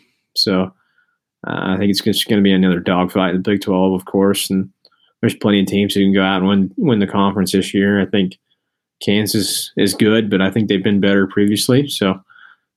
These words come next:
I think they're, they're definitely not a ride-in for a championship by any means. And kinda touch on what y'all are talking about with Tech.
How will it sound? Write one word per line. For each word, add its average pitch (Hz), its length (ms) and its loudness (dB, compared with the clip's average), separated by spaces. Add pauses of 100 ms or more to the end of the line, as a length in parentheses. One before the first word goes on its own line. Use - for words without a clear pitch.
I 104 60 -6
think 104 320 -2
they're, 101 340 2
they're 110 120 2
definitely 101 320 0
not 98 160 2
a 85 40 -2
ride-in 104 460 0
for 101 320 0
a - 80 -4
championship 104 580 -4
by 98 140 0
any 98 160 2
means. 98 420 0 (880)
And 104 180 -2
kinda 135 260 -2 (140)
touch 120 300 0
on 107 160 0
what 101 160 -2
y'all 110 140 2
are 101 40 0
talking 101 240 0
about 101 220 0
with 87 120 -6
Tech. 104 400 -4